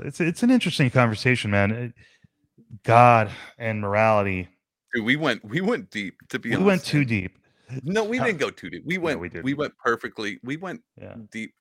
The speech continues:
Speaker 2: We went the perfect amount deep
Speaker 1: Yeah.
Speaker 2: on this idea. This is
Speaker 1: You know what, you know what makes me think, though? You know,
Speaker 2: What you think?
Speaker 1: with immigration and a lot of immigration from, um,
Speaker 2: Don't get
Speaker 1: South
Speaker 2: me started
Speaker 1: America.
Speaker 2: on it. No, I'm just playing.
Speaker 1: Well,
Speaker 2: Go.
Speaker 1: well, d-, I don't know,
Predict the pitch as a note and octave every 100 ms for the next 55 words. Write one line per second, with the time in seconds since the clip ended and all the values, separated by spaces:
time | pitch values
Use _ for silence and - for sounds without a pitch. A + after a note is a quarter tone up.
0 | A2+ D3+ G3+ A3 - - A#2+ G#2 G2 F#2+
1 | F2+ D#2 D2+ D2 _ A2+ G#2+ G2 F2+ E2+
2 | E2+ - D#2+ E2 D2+ - C#3 G3+ D#3+ G3+
3 | A#3+ D#3+ E3+ G#3 G#3+ C#3+ E3 F3 E3 D3+
4 | D#3 D#3 C#3+ - _ C3 C3 - G#2+ -
5 | F#2 C3 C3 C#3 D#3 E3+ B2 C#3 C#3 D3+
6 | C#3 B2 A#2 A#2+ A#2+ A2+ B2+ A2+ A#2 A#2+
7 | B2 A2+ A2+ G#2 G#2 A2+ _ - G#2 F#2+
8 | F2 F2 C3 A2+ B2+ C3 B2+ B2 B2 A#2
9 | A2+ A2+ A2+ A#2 G#2 F#2+ F#2+ - G3 G#3
10 | B2+ G#3 F#3 - G3+ - G#3 A#3+ E3 C3
11 | B2 C#3 G3 A3